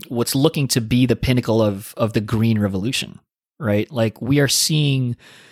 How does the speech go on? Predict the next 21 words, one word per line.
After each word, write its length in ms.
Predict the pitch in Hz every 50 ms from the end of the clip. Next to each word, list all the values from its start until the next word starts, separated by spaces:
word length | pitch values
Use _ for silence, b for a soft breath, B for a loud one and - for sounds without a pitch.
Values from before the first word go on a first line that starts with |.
| B B
so 340 | - - - - 156 147 156
many 340 | 156 160 151 151 147 143 131
countries, 960 | - - - - 175 160 - - 156 143 131 127 123 120 120 110 110 - - -
uh, 440 | 139 123 117 113 110 107 107 104 95
private 460 | - - - 160 160 143 131 123 _ -
businesses, 920 | 151 151 156 165 - - - 139 123 120 120 117 117 110 110 - - - -
uh, 200 | 135 117 107 104
changing 400 | 101 - - 165 156 139 143 143
their 100 | 139 131
focus 560 | 117 - - 143 147 - - 117 110 - - -
onto 680 | 131 127 123 120 - - - 123 117 113 110 110 107 -
more 460 | 131 127 127 123 123 120 113 110 107 -
sustainable 540 | - - 143 - - 143 139 127 123 120 -
options, 640 | 107 107 113 110 - - 110 101 95 92 - - -
uh, 360 | 104 104 95 95 95 98 101
renewable 500 | 110 127 139 139 135 131 127 117 113 110 -
energy, 720 | 120 123 120 113 110 - - 117 104 101 101 101 82 147
you 80 | - -
know. 220 | 120 107 95 95 B B B B B B B B B B B B B B _
With 240 | 143 160 175 147 139
this 400 | 160 208 277 - - - - -